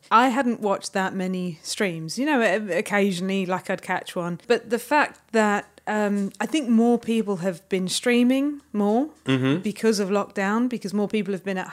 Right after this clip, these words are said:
Speaker 1: home or they've been not working at their jobs and they've had more time.
Speaker 2: And it's a form of communication.
Speaker 1: And it's a form of communication, and that's my point.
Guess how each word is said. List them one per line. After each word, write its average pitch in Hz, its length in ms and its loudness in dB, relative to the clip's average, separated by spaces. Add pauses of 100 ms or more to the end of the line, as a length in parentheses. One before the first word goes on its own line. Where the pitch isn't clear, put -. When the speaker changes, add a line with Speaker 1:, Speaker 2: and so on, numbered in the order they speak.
(100)
Speaker 1:
home 277 280 2
or 190 100 -4
they've 185 300 -2
been 185 300 -4 (340)
not 214 280 2
working 190 420 0
at 165 100 -8
their 180 160 -2
jobs 233 500 2
and 190 100 -6
they've 180 140 -6
had 190 160 -4
more 180 160 -6
time. 254 420 2 (100)
Speaker 2:
And 127 80 0
it's 143 140 0
a 139 40 -4
form 143 240 2
of 113 100 -4
communication. 117 380 0
Speaker 1:
And 240 100 8
it's 220 140 0
a 247 60 -2
form 277 300 2
of 247 100 2
communication, 208 760 0
and 208 180 0
that's - 240 0
my 208 160 0
point. 175 420 -6